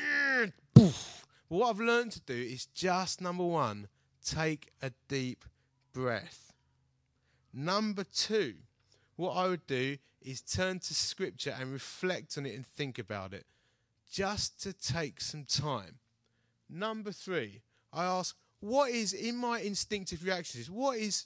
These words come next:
church? What is culture? What is me? What is Jesus?" What is just my story affecting me? What, what are my bigoted opinions? What is, what is it just me? Where is, where is God in this? What's the Holy Spirit saying?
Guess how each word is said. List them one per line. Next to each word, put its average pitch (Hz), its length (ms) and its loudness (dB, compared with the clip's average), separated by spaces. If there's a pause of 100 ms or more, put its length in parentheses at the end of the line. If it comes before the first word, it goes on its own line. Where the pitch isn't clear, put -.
(140)
church? 151 500 2
What 175 160 0
is 165 80 -2
culture? 147 320 -4
What 254 200 -2
is 214 140 -2
me? 180 360 -2
What 135 220 -2
is 123 100 -8
Jesus?" 123 720 -8 (720)
What 269 180 -2
is 240 80 -4
just - 260 -6
my 190 140 -2
story 160 560 0
affecting 120 540 -6
me? 107 120 -6
What, 190 260 -12
what 208 140 -2
are - 20 -2
my 185 180 0 (140)
bigoted 151 420 -4
opinions? 123 640 -8
What 226 140 -6
is, 214 100 -6 (380)
what 269 180 -6
is 240 80 -4
it 190 120 -8
just 185 220 -6
me? 151 640 -2 (1300)
Where 190 320 0
is, 180 100 -2
where 196 240 0
is 175 120 -4
God 151 220 2
in 117 100 -4
this? 110 160 -6
What's 165 120 -10
the 175 60 -8
Holy 170 360 -6
Spirit 139 460 -4
saying? 95 420 -10